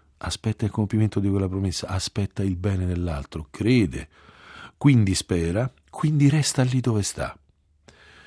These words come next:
Allora, proteggendo la preziosità dell'altro,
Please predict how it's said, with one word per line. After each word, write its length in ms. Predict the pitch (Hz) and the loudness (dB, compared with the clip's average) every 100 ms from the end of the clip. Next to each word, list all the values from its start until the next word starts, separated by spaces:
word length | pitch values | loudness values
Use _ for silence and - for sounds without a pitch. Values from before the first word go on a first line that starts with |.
| - - - | -20 -20 -6
Allora, 540 | 98 90 80 78 78 _ _ _ - - - - | -4 -2 -2 -4 -8 _ _ _ -20 -20 -20 4
proteggendo 800 | 131 127 127 107 131 135 117 101 | 6 6 4 6 6 6 4 4
la 100 | 90 | 2
preziosità 640 | 92 - 107 98 90 92 | -2 -4 -4 -2 -2 -2
dell'altro, 920 | 78 82 73 65 64 - 101 101 _ | 0 -2 -2 -4 -8 -6 -6 -6 _